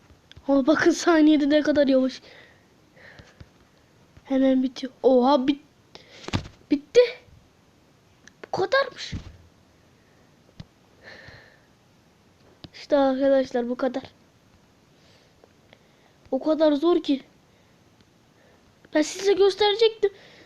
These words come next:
Hemen "Ne olur Rusya al." dedi. Nerede lan Rusya? Ha, "Rusya al." dedi. Aldım.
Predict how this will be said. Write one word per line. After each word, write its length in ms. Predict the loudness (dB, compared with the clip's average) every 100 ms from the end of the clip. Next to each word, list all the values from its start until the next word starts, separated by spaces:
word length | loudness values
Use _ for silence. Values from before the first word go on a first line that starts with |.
| -2
Hemen 380 | 2 4 4 2
"Ne 60 |
olur 300 | 4 4 2
Rusya 520 | 0 0 0 0 2
al." 240 | 2 2 2
dedi. 260 | -2 -4 -12 -20 _ -20 -20 _ _ _ _ _ _ -8
Nerede 240 | -6 -4
lan 340 | -4 -2 -4
Rusya? 400 | -8 -10 -10 -10 -10 _ _ -20 _ _ -20 -20 -20 _ -20 -20 _ -20 -20 _ _ _ _ _ _ -20 _ _ _ -12 -4
Ha, 160 | -4 -4 -20 -20 -10
"Rusya 340 | -6 0 0 0
al." 240 | 2 2
dedi. 260 | 0 -2 -12 -18 -8
Aldım. 420 | -2 0 2 0